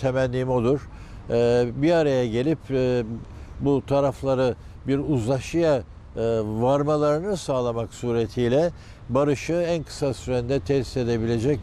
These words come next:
bir, e, konumda olabiliriz. Bunu yapabilir miyiz diye de kendi kendimi sorguluyorum.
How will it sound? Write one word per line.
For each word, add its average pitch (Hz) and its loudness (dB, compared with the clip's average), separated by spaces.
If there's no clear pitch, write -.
bir, 123 4
e, 117 2
konumda 131 0
olabiliriz. 123 0
Bunu 180 4
yapabilir 180 4
miyiz 131 0
diye 120 2
de 113 0
kendi 123 -2
kendimi 120 0
sorguluyorum. 113 2